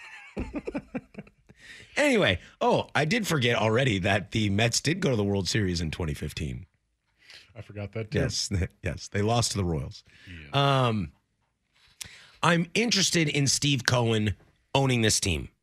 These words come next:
Speaker 1: because he's got a ton of money. It sounds like he wants to win. And why not?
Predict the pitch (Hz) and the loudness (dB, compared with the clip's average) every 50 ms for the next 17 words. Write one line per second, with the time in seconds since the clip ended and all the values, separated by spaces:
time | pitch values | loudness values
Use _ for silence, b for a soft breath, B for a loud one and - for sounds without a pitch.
0 | _ - - 107 127 127 120 113 113 110 98 - - B B B B B B B | _ -4 -2 2 2 4 4 4 4 2 2 0 -2 B B B B B B B
1 | - 127 113 120 92 76 - - 135 165 202 208 151 120 110 107 98 - _ _ | -2 0 2 2 0 0 0 2 2 4 4 4 4 4 2 2 0 -2 _ _
2 | _ _ _ _ _ _ _ _ _ _ _ _ _ _ - - 135 135 135 123 | _ _ _ _ _ _ _ _ _ _ _ _ _ _ -2 0 2 2 2 2
3 | 123 110 101 98 92 104 131 165 165 - - 180 156 123 101 92 92 78 - _ | 2 0 0 0 2 2 2 2 2 2 0 2 2 2 2 0 0 -2 -6 _
4 | _ _ _ _ _ _ _ _ _ _ _ _ _ _ _ _ _ _ _ _ | _ _ _ _ _ _ _ _ _ _ _ _ _ _ _ _ _ _ _ _
5 | _ _ _ - 110 107 104 104 101 101 98 95 87 80 82 82 82 87 87 87 | _ _ _ -2 0 2 2 2 2 2 0 0 -2 -2 -4 -2 0 0 2 2
6 | 85 82 73 64 60 58 - | 2 2 0 -2 -6 -8 -10